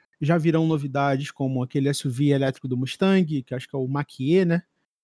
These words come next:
E a nova picape Maverick, que deve ser uma, uma,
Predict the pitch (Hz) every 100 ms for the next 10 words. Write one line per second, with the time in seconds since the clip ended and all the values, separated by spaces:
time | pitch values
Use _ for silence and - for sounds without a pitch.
0 | _ _ _ _ 113 110 113 117 117 113
1 | 113 110 113 - 156 185 190 - - 226
2 | 170 185 247 226 226 - - - _ _
3 | _ _ - 143 175 165 - 175 160 156
4 | 151 - 147 135 135 127 127 123